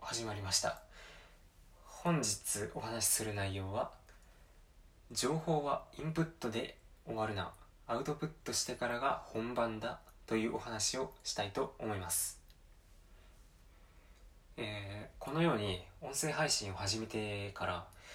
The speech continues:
気づいたんですけど、当初はですね、まあ、本とかニュースから、まあ、皆さんに役立つ情報や考え方を発信していくというふうに考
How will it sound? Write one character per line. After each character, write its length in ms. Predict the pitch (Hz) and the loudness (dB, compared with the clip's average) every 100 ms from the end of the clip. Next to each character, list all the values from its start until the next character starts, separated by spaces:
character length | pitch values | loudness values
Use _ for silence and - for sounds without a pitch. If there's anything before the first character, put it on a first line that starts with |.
| - - | -16 -4
気 100 | 120 | 0
づ 160 | 127 | 0
い 40 | 113 | 0
た 120 | 92 | -2
ん 80 | 90 | -2
で 40 | |
す 120 | - | -2
け 80 | 98 | 0
ど、 180 | 101 - - - - - - - - - - - - - - - - - - - - - - - - | -2 -2 -8 -20 -20 -20 -20 -20 -20 -20 -20 -20 -20 -20 -20 -20 -20 -20 -20 -20 -20 -20 -20 -14 0
当 100 | 170 | 2
初 180 | - | 2
は 80 | 98 | 0
で 80 | 90 | 0
す 160 | - - | -2 -2
ね、 160 | - - - - - - - - - | -8 -10 -20 -20 -20 -20 -20 -12 -8
ま 80 | |
あ、 20 | 101 | 2
本 220 | 160 143 | 2 2
と 100 | 113 | 0
か 120 | 98 | -2
ニ 100 | 117 | 0
ュ 40 | |
ー 40 | 113 | 0
ス 260 | - - - - - - - - - - | 0 -2 -10 -20 -20 -20 -20 -20 -20 -4
か 100 | 107 | 4
ら、 260 | 104 - - - - - - - | 6 6 2 -14 -20 -20 -20 -8
ま 80 | 113 | -4
あ、 40 | |
皆 100 | 110 | 0
さ 200 | 127 104 | 2 2
ん 60 | 95 | 2
に 120 | 98 | 0
役 160 | 92 117 | 0 0
立 280 | 110 - 92 | -2 -2 -4
つ 140 | 92 - | -8 -6
情 180 | - 104 | -2 -2
報 340 | 101 98 101 - - - - | -2 -4 -6 -10 -20 -14 -8
や 120 | 95 | -4
考 140 | - 104 | -4 -2
え 100 | 104 | -2
方 300 | 104 104 110 - - - - - | -2 -2 -4 -6 -16 -20 -16 -8
を 60 | - | -2
発 140 | - | 4
信 260 | - 120 113 | 4 2 0
し 100 | - | -2
て 80 | |
い 40 | 113 | -2
く 200 | 127 123 | -2 0
と 100 | 113 | 0
い 360 | 104 104 104 | -2 -2 -4
う 40 | 107 - - - - - - - - | -6 -12 -20 -20 -20 -20 -20 -20 -8
ふ 140 | 123 | -2
う 40 | 104 | -2
に 80 | |
考 100 | 95 | 0